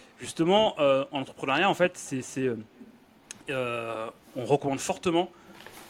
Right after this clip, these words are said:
d'avoir une vitesse d'exécution très forte. Donc tester des choses, tester, tester, tester, tester, tester, jusqu'à trouver la chose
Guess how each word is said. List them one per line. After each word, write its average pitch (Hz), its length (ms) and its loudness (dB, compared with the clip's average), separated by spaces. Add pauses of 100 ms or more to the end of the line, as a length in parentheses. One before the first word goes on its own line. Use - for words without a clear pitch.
(280)
d'avoir 143 260 6
une 143 80 4
vitesse 139 360 0
d'exécution 147 680 -4 (760)
très - 160 2
forte. - 400 0 (380)
Donc - 160 -8
tester 175 240 2
des 160 80 4
choses, 175 200 2
tester, 175 300 -4
tester, 165 300 -6
tester, 165 280 -4
tester, 165 300 -6
tester, 160 300 -4
jusqu'à 143 240 -4
trouver 147 320 -6
la 147 160 2
chose 175 400 -2